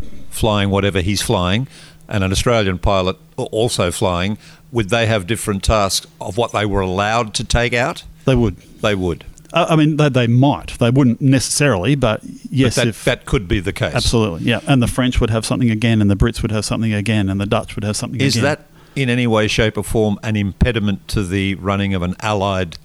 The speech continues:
Speaker 1: campaign?
Speaker 2: You know, you could say yes, very simply, yes. If you just wanted to write one line of tasking and anybody can do it,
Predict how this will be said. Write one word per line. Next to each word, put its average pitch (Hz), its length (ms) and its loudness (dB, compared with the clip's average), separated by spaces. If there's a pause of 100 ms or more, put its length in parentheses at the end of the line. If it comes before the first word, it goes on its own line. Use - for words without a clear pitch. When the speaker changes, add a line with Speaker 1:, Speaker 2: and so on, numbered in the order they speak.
(100)
Speaker 1:
campaign? 110 600 -2 (200)
Speaker 2:
You 190 140 0
know, 135 80 2
you 165 180 0
could 190 220 0
say 120 180 2
yes, 117 360 0
very 127 180 0
simply, 131 400 0
yes. 151 480 -2
If 143 140 -2
you 131 80 2
just 131 160 2
wanted 120 200 4
to 123 80 2
write 113 220 2
one 123 240 2
line 120 240 4
of 113 80 0
tasking 117 460 0
and 107 80 2
anybody 113 320 4
can 98 180 0
do 131 160 4
it, 110 100 -2